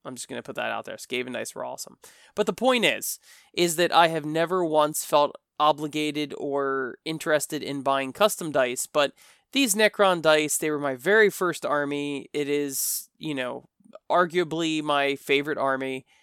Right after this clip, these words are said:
and I wanted to have the fancy new dice. But wait a second,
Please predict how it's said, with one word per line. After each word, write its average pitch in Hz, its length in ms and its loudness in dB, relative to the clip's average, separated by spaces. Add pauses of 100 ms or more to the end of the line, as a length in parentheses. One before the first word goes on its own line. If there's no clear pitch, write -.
(220)
and 135 600 0 (240)
I 156 380 6
wanted 156 520 -4
to 147 100 -2
have 143 420 4
the 135 60 -8
fancy 135 420 -4
new 131 160 -6
dice. - 400 -8 (560)
But 277 300 6 (220)
wait 180 300 -2
a 262 60 -2
second, 135 560 -4